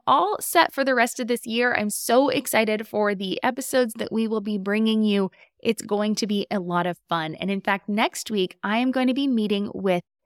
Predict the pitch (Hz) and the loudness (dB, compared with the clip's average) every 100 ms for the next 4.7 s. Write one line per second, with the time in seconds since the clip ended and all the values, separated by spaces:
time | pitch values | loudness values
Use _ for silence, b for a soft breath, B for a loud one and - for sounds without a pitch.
0 | - 202 190 185 202 - 180 180 175 165 | -2 0 2 2 2 0 0 0 0 -2
1 | 160 160 - - 226 - 208 190 - 240 | -6 -8 -6 -2 0 0 0 -2 0 0
2 | 254 269 262 269 - 247 - - 233 226 | 2 0 2 0 0 -2 -2 0 0 2
3 | - 180 202 220 - 226 - 233 220 - | 0 0 0 0 0 -4 2 4 4 -2
4 | b b b 220 214 262 | b b b -2 0 0